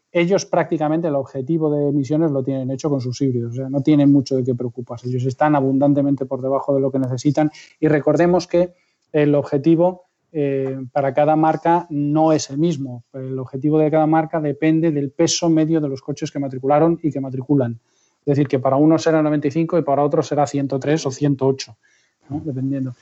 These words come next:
Y tercero, que, que Toyota es una marca, mm, de verdad global. Pues, eh, Toyota es de las pocas marcas que tiene presencia en los cinco continentes. Nosotros, como diría Emilcar, pues tenemos nuestros problemas del primer mundo.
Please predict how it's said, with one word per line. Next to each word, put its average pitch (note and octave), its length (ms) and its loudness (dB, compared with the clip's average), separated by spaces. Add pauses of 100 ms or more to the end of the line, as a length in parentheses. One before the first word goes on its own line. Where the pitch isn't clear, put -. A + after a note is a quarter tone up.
(160)
Y D#3 80 2
tercero, E3+ 340 2
que, D#3+ 260 0 (300)
que D3 480 4
Toyota F3+ 300 2
es F3+ 80 0
una F3+ 380 0
marca, F3 520 0
mm, C#3 360 -8
de C#3+ 80 -4
verdad C#3 260 0
global. B2+ 380 -2 (520)
Pues, C3+ 260 -6
eh, C3+ 260 -2 (200)
Toyota D3 340 2
es - 240 -4
de D3+ 240 2
las C#3+ 140 0
pocas F3 240 4
marcas F3 280 -2
que C#3+ 200 -4
tiene D#3 180 2
presencia D3+ 380 -2
en D3+ 60 2
los C3 120 -6
cinco D3 220 0
continentes. C3 680 -8 (520)
Nosotros, D#3+ 320 2
como F3 200 2
diría E3+ 540 4
Emilcar, F3 340 2
pues D3 160 -4
tenemos D#3 240 -2
nuestros D#3 240 -4
problemas D3+ 320 -2
del C#3+ 120 -6
primer D3+ 200 2
mundo. B2 340 -8